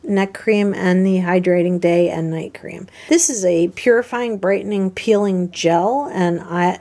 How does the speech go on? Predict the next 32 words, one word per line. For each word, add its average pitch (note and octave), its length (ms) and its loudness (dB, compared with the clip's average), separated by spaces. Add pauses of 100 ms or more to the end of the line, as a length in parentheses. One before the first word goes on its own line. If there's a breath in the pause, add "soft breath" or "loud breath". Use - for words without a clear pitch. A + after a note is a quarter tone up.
it F3+ 300 -2
does G3+ 260 4
pretty E4+ 320 2
much A#3 320 -2
the - 80 -4
same G#3 300 2
thing G#3 180 0
as G3+ 140 -2
the F3+ 100 4
other F#3 180 4
peeling F3+ 500 0
stuff F3+ 360 -2
I F#3+ 80 -2
have, G#3 340 -2 (760 loud breath)
um, F3 360 0
but F#3 120 2
it's F3+ 180 0
a F3+ 140 2
one F#3+ 340 -2
packet F#3+ 580 -2 (160)
treatment. - 580 -2
So F3 560 2
I'm F3+ 120 -4
gonna F3+ 180 0
use F#3 380 2
this G3 240 0
up. F#3 320 2
It - 160 -14
does D#4 280 0
feel D#4+ 240 2
really G#3 320 2
full. F#3 440 -4